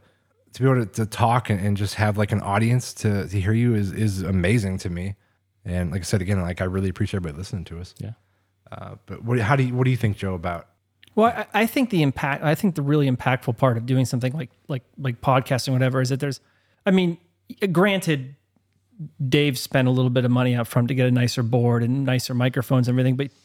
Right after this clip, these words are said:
Speaker 3: someone can enter into this space for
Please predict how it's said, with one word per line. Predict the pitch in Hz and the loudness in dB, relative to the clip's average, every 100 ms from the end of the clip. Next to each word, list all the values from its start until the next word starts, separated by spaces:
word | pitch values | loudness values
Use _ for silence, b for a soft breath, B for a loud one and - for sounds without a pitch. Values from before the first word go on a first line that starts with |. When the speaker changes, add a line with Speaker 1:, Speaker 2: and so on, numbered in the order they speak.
| _ | _
Speaker 3:
someone | - 214 226 | -6 -2 -2
can | - 170 - | -2 -6 -2
enter | 160 147 143 | -2 0 -2
into | 143 147 160 151 | 0 2 2 2
this | 127 120 | 0 -2
space | - 131 120 - | -4 -4 -4 -6
for | - 135 120 | -4 -4 -4